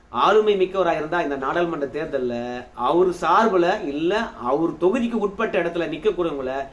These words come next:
வெற்றி பெற வைத்து, எடப்பாடியை விட நான் தான் ஆளுமை மிக்கவன்,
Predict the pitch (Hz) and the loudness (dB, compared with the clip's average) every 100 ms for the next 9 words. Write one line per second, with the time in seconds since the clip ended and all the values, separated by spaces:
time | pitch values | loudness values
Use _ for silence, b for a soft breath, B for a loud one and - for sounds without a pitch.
0 | B B - 160 240 202 175 160 160 202 | B B -6 -4 -2 0 0 0 2 2
1 | 151 113 B B 117 143 185 - 185 180 | 2 -2 B B -4 0 0 2 4 4
2 | 175 202 180 156 156 165 180 143 170 160 | 2 2 0 0 -2 0 0 2 2 0
3 | 143 139 156 139 | -2 -6 -4 -4